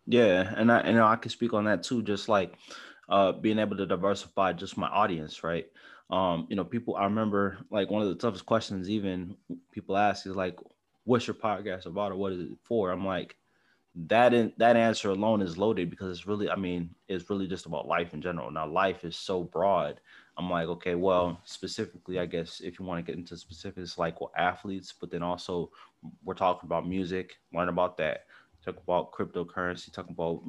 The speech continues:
stocks, talk about money." Like, it really could be about anything. It's really just about people being able to tell their stories and be able to educate whomever needs knowledge to be bestowed upon them. I mean, I guess that's the real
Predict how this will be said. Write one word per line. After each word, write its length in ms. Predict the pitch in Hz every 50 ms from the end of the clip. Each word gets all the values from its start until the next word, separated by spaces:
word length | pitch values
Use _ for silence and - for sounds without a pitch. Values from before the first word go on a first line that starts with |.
| 80 -
stocks, 540 | - - - - 85 87 87 82 - 92 82
talk 100 | 92 87
about 220 | 82 80 80 78
money." 480 | 80 85 90 92 92 90 87 87 85 - -
Like, 240 | - - 67 - - _ - _ _ _ -
it 80 | 82 92
really 160 | 113 131 135
could 140 | 131 127 110
be 100 | 117 123
about 260 | 117 110 107 101 90
anything. 460 | 107 113 110 101 - - 95 95 95
It's 180 | 98 95 87 95
really 240 | 101 110 107 107 92
just 220 | 101 101 98 -
about 200 | 95 95 90 90
people 240 | - 110 101 - 95
being 280 | 85 95 101 98 92
able 320 | 95 95 95 90 85 90 87
to 340 | - - - 87 85 82 - - - - - _ _ _ -
tell 260 | - 120 117 117 117
their 160 | 107 101 92
stories 520 | 90 - - - 104 101 104 98 95 87
and 100 | 87 87
be 100 | 95 95
able 200 | 98 95 90 92
to 120 | 85 - -
educate 680 | 104 101 90 87 87 - - - 92 90 87 85 - _ _ _ - _ _ _ _ _ -
whomever 460 | 120 98 101 101 98 90 92 90 90
needs 500 | 92 98 101 101 101 98 95 90 87 87
knowledge 640 | 95 95 92 92 90 87 87 90 90 85 - -
to 60 | -
be 360 | 87 76 90 87 80 85 - - _ - 98
bestowed 360 | - 87 - - - 104 110
upon 300 | 98 - - 92 82 82
them. 160 | 82 80 80 80 _ _ _ - -
I 20 | -
mean, 140 | 76 78
I 40 | 85
guess 200 | 82 90 92 90
that's 240 | - - - - -
the 140 | - 76 64 - 71 71
real 320 | - 90 107 113 101 85